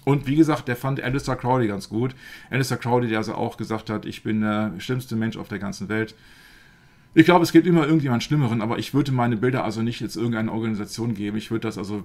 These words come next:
eher für mich behalten. Und wer weiß, wer hat, vielleicht hat heutzutage jemand einen authentischen Film von oder ein Foto von dem Anschlag, ne? Ja, also Lee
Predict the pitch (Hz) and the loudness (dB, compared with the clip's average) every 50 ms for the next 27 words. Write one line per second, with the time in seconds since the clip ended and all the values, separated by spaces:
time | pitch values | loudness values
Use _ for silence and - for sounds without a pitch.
0 | - 87 - 101 110 113 110 - 107 101 104 101 - - 92 95 95 92 - - | -10 -10 -4 -2 -2 -2 -2 -4 -4 -6 -6 -6 -6 -8 -8 -8 -8 -8 -8 -8
1 | 95 87 107 104 135 131 127 - 214 214 165 - - 127 123 123 139 151 151 - | -6 -6 -4 2 2 4 6 6 6 6 6 2 0 0 0 0 -2 -4 -6 -8
2 | - 139 135 139 - 165 180 180 175 160 160 160 165 151 - 147 147 143 143 127 | -6 -4 -4 -2 0 -2 -2 0 0 0 0 0 0 -2 -2 -2 0 0 0 -2
3 | 139 147 147 143 135 139 131 120 123 - 143 139 135 - - 123 - - 180 165 | -2 -2 -2 -2 -4 -4 -4 -6 -4 -4 -4 -4 -4 -6 -8 -10 -2 0 2 2
4 | 123 104 - - 107 107 107 98 98 107 107 110 - - 151 143 113 104 - - | 2 0 -2 -4 -2 -2 -2 -2 -2 -4 -4 -4 -4 -4 -4 -4 -4 -6 -6 -6
5 | 104 101 98 110 107 98 98 95 - - 92 92 - - 107 135 170 185 - - | -8 -6 -4 -4 -4 -4 -4 -6 -6 -8 -10 -10 -10 -8 -6 -4 -4 -4 -6 -10
6 | - _ _ _ _ _ _ _ _ - - - - 113 - - 113 117 117 120 | -16 _ _ _ _ _ _ _ _ -20 -20 -12 -8 -8 -6 -4 -4 -4 -2 0
7 | 127 170 175 | 0 0 0